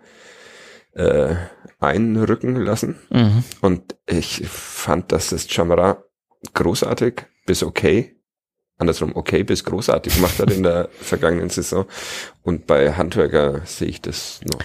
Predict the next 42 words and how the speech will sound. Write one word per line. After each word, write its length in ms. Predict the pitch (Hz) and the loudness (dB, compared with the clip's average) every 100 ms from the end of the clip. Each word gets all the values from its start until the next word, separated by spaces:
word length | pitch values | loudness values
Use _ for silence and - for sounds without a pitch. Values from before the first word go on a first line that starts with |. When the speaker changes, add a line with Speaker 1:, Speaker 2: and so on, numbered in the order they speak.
| - - | -10 -8
Speaker 1:
nicht 180 | - | -8
so. 220 | - 76 - | -6 -8 -2
Speaker 2:
War 200 | 110 107 | 4 4
aber 180 | 110 - | 4 4
auch 180 | 113 113 | 2 2
noch 200 | 101 101 | 0 2
angeschlagen 500 | 104 101 - 101 107 | 0 0 0 0 0
wahrscheinlich, 360 | 98 101 113 98 | -2 -2 -2 -2
oder? 260 | 135 117 - | -2 -4 -6
Speaker 1:
Saß 360 | 95 98 71 113 | -6 -2 -2 -2
auch 160 | 107 | -4
auf 160 | - - | -6 -6
der 80 | 127 | -6
Bank. 320 | - 76 - | -6 -6 -8
Also 240 | 73 - | -8 0
Speaker 2:
Ja, 220 | 110 104 107 | 4 4 4
Speaker 1:
ist 100 | - | 2
Speaker 2:
gut, 120 | - | 2
Speaker 1:
der 60 | |
Speaker 2:
das 120 | 80 69 | 2 2
heißt 60 | |
ja 60 | 69 110 | 0 2
Speaker 1:
wahrscheinlich 180 | 80 104 | 2 4
Speaker 2:
nichts, 120 | 107 127 | 4 4
äh, 40 | |
Speaker 1:
auch 140 | 104 104 | 4 2
spielfit, 540 | - 104 127 - - - - - | -2 -6 -4 -4 -6 -8 -10 0
ne? 200 | 90 120 | 2 4
Wer 220 | 92 95 127 | 6 6 4
im 200 | 92 85 | 0 -2
Speaker 2:
Hm. 160 | - - - - - - - _ - | -8 -8 -4 -4 -6 -12 -18 _ -16
Speaker 1:
sogenannten 840 | - 101 92 113 87 82 92 85 | -8 -4 0 2 2 0 -2 -2
Speaker 2:
Hm. 320 | - 139 147 | 2 2 4
Speaker 1:
Spieltagsaufgebot 1120 | 170 156 - 87 - - 90 - 101 - 101 - | 2 2 0 0 -2 -2 -2 0 -6 0 0 2
ist. 300 | 120 - - - | -2 -2 -12 -2
Speaker 2:
Dünnes 240 | 156 143 104 | 2 2 4
Eis. 340 | 107 107 - - - | 2 2 -2 -6 2
Speaker 1:
Ja, 240 | 123 165 - - 208 - | 2 2 -6 -4 -4 -2
glaubst 300 | 104 117 156 | -6 -6 -8
du? 120 | 156 | -8
Speaker 2:
<laughs> 40 | - - _ _ _ _ | -10 -20 _ _ _ _
Ja, 540 | - 107 107 107 110 | -4 0 2 2 0